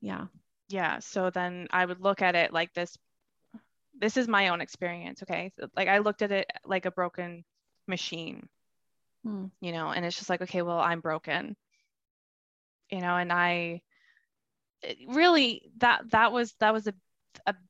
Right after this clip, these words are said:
Speaker 2: big part, but leading, even just <laughs> even leading up to that, with all, like, the shame that I had put on me when I was younger,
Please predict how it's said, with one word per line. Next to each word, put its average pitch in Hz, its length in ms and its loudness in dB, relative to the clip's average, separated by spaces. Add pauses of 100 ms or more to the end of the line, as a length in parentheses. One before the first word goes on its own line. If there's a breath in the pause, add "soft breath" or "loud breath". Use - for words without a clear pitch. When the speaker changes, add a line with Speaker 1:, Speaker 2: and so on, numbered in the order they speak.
(100)
Speaker 2:
big 185 300 4
part, 180 380 4
but 202 140 6
leading, 254 560 2
even 277 240 -2
just 330 260 -2
<laughs> - 0 -
even 311 360 2
leading 262 340 4
up 185 180 2
to 202 140 -4
that, 160 300 0 (360 soft breath)
with 196 200 -4
all, 208 280 6
like, 269 200 2
the 208 100 -4
shame 180 800 -8
that 180 140 0
I 170 100 0
had 170 460 -2 (800)
put - 240 0
on 165 240 4
me 185 160 -6
when 185 140 -2
I 170 100 2
was 165 180 -6
younger, 175 600 -2